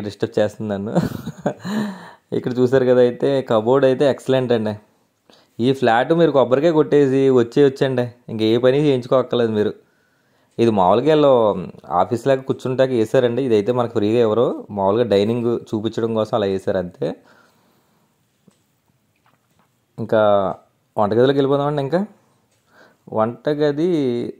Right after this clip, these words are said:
అంటే కిచెన్ ఏడు ఇంటూ ఎనిమిది అండి. మీకు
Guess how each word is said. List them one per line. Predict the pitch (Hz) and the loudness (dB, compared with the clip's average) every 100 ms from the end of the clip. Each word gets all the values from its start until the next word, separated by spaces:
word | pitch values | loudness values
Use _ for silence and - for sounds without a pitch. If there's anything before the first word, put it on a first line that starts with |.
| _ _ _ _ _ - | _ _ _ _ _ -12
అంటే | 117 165 131 | -4 -2 -2
కిచెన్ | 120 139 101 - - 123 | -4 -4 -4 -8 -2 2
ఏడు | 135 147 | 2 2
ఇంటూ | 147 143 | 0 0
ఎనిమిది | 120 127 123 | 0 0 0
అండి. | 110 202 381 _ _ _ _ _ - | 0 -4 -6 _ _ _ _ _ -16
మీకు | 107 | -12